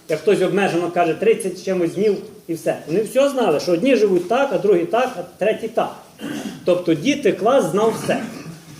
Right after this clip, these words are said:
Я, я ро-, я що зробив? Я зробив дегустацію, я пояснив їм, які види меду є.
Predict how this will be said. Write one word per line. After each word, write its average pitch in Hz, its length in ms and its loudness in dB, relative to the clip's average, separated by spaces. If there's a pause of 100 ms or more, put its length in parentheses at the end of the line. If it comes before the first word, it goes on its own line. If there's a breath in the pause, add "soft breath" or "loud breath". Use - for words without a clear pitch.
(600)
Я, 226 360 2
я 214 180 4
ро-, 220 240 6
я 233 100 6
що 233 200 4
зробив? 185 340 4
Я 190 100 6
зробив 190 340 4
дегустацію, 175 600 2
я 185 80 4
пояснив 196 400 2
їм, 190 120 4
які 190 240 2
види 185 280 4
меду 180 340 2
є. 135 260 0